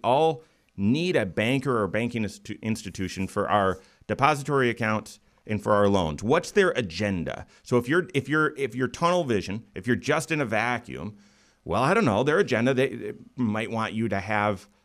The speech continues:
the most money in your savings account,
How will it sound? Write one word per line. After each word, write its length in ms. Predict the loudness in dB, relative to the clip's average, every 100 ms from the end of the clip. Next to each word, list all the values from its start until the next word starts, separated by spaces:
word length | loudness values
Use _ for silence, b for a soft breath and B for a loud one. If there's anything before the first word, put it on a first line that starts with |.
| -6
the 120 | -2
most 680 | 0 2 2 2 2 0 -4
money 600 | -6 -2 -2 0 0 -2
in 400 | -4 -6 -2 0
your 220 | 0 0
savings 380 | 0 -2 -2 -4
account, 340 | -6 -6 -6